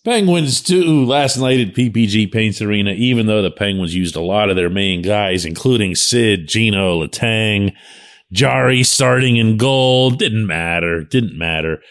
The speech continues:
Uh, the Wings have a group of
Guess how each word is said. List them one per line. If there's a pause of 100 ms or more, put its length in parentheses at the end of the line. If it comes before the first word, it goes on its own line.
(440)
Uh, (100)
the
Wings
have
a
group (640)
of